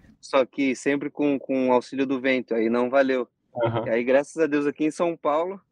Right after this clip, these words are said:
Speaker 1: que beleza, em São Paulo ele teve a
Speaker 2: <laughs>
Speaker 1: oportunidade, na América do Sul, ele teve a oportunidade de correr o melhor, um nove ponto oito, nove pon-, nove oitenta e nove,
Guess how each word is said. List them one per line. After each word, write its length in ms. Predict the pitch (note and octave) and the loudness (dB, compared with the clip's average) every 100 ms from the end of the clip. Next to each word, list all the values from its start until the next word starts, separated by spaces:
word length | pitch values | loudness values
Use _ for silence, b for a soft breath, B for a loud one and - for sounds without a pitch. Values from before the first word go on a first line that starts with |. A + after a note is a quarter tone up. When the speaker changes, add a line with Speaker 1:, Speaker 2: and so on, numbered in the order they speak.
| - | -14
Speaker 1:
que 60 | E3 | -6
beleza, 340 | D#3 C#3+ B2+ | -2 0 -2
em 60 | B2+ | -4
São 200 | D3+ C#3+ | -4 0
Paulo 240 | C3+ C#3 | 2 2
ele 80 | D3+ | 0
teve 200 | D3+ D3 | -2 0
a 20 | |
Speaker 2:
<laughs> 60 | D#3 | 0
Speaker 1:
oportunidade, 560 | D3+ C3 D3+ C3+ C3+ | 0 0 0 2 2
na 60 | C3+ | 2
América 400 | C3 C#3 C#3+ D#3 | 0 0 0 -2
do 100 | D3 | -2
Sul, 360 | - - D#3 F#3+ _ B B B - | -8 0 2 2 _ B B B -10
ele 100 | B2+ | -4
teve 220 | D3+ C#3+ | 0 2
a 60 | D3 | 0
oportunidade 720 | D3+ E3 E3+ D#3 D3 D#3+ E3+ | 0 -4 -4 -2 0 0 -2
de 180 | F#3+ F3+ _ _ | -6 -6 _ _
correr 340 | - D#3+ D3 | -4 0 2
o 60 | D#3 | 2
melhor, 540 | C#3+ C#3 B2+ A#2+ G#2+ - _ - | 0 0 0 0 -4 -12 _ -2
um 360 | C3 B2 A#2 | 0 0 0
nove 300 | A#2 B2 B2 | 2 4 4
ponto 340 | - C3 A#2+ A#2+ | 0 -2 0 2
oito, 260 | C3 D3+ - | 2 0 0
nove 200 | B2 A#2 | -2 0
pon-, 140 | C3+ B2 | -4 -2
nove 280 | A#2 B2 B2 | 2 4 4
oitenta 320 | A#2 B2+ C3 | 0 -2 0
e 60 | B2 | 0
nove, 280 | A#2+ D3+ | 2 0